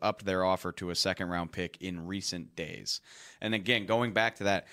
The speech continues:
so much of what comes out of those national outlets is coming from league office and agents and things like that. It sounds plausible to me that the Cowboys made their push,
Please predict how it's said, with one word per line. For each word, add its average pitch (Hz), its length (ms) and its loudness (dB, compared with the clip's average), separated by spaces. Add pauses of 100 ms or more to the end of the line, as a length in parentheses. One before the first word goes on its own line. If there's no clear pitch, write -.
(160)
so 135 340 4
much 131 280 2
of 120 60 4
what 107 160 4
comes 110 280 0
out 104 120 6
of 98 60 2
those 90 180 0
national 95 480 0
outlets 87 480 -2
is 82 220 -2 (260)
coming 101 260 2
from 90 280 -2 (400)
league 101 340 0
office 101 560 6
and 87 320 -2
agents 101 520 2
and 95 200 -4
things 101 240 0
like 92 220 2
that. 92 360 2 (440)
It 101 100 -12
sounds 113 260 2
plausible 110 520 4
to 95 60 2
me 101 320 4
that 87 400 2 (120)
the 95 140 -2
Cowboys 110 480 4
made 107 240 4
their 101 120 4
push, - 540 0